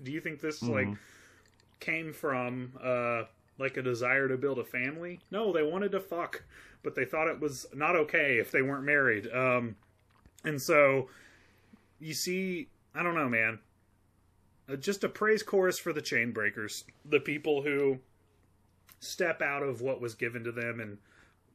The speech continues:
Speaker 1: I'm a big believer in being true to yourself, and I loved seeing our hero Connor do just that. And was it rose tinted? You better believe it. Um,
Speaker 2: Oh, buddy,
Speaker 1: <laughs> it
Speaker 2: this
Speaker 1: was
Speaker 2: is a
Speaker 1: rose tinted.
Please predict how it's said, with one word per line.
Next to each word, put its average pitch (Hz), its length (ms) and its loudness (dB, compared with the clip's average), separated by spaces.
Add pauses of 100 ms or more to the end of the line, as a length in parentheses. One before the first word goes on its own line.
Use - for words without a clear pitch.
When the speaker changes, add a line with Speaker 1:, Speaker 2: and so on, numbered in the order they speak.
(240)
Speaker 1:
I'm 175 180 -4
a 139 60 0
big 127 220 -2
believer 110 420 -6
in 104 100 -10
being 104 240 -8
true 143 240 -10
to 135 60 -6
yourself, 123 540 -6
and 120 100 -8
I 120 60 -2
loved 117 240 -6
seeing 117 280 -8
our 107 140 -6
hero 104 320 -6
Connor 104 480 -10
do 104 240 -14
just 104 380 -12
that. 110 420 -4
And 101 360 -16 (720)
was 143 220 -2
it 143 100 -4
rose 175 300 4
tinted? 190 520 -2 (220)
You 110 100 -6
better 127 240 2
believe 123 380 0
it. - 240 -6 (400)
Um, - 100 4 (320)
Speaker 2:
Oh, 339 160 2
buddy, 190 360 10
Speaker 1:
<laughs> - 0 -
it 98 260 8
Speaker 2:
this 214 240 8
Speaker 1:
was 175 140 4
Speaker 2:
is 147 60 2
a 151 120 8
Speaker 1:
rose 226 400 10
tinted. 165 580 4